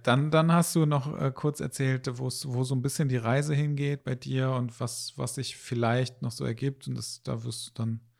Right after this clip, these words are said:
aber auch später noch mal zu kommen. Und dann am Schluss <laughs> hast du, hast du noch mal einen, einen Heiratsantrag gemacht.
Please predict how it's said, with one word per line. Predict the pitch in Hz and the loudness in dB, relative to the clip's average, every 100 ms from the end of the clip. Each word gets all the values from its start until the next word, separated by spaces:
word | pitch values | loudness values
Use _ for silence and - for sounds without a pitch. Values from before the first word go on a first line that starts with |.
| _ - - - _ | _ -20 -20 -20 _
aber | - 120 | -10 -8
auch | 120 | -8
später | - 127 127 | -4 -4 -2
noch | 135 | -2
mal | 127 127 | 0 -2
zu | - 120 | -6 -10
kommen. | - 120 117 | -4 -2 -2
Und | 120 117 | -4 -6
dann | 120 127 127 _ - _ _ _ _ _ - | -4 -4 -8 _ -20 _ _ _ _ _ -6
am | 120 | -4
Schluss | - 127 151 160 | 0 0 2 2
<laughs> | 147 | 4
hast | 143 - - | 2 0 0
du, | 123 117 107 120 - 135 | 0 0 4 2 2 -4
hast | - - | -4 -4
du | 117 | 0
noch | 123 131 - | 0 0 2
mal | 127 | 4
einen, | 139 147 - - - - | 4 0 -6 -16 -18 -8
einen | 156 170 180 175 | -2 2 2 2
Heiratsantrag | 277 247 123 - 104 - 98 - | 2 4 2 0 -6 -6 -12 -10
gemacht. | 110 101 - | -10 -10 -14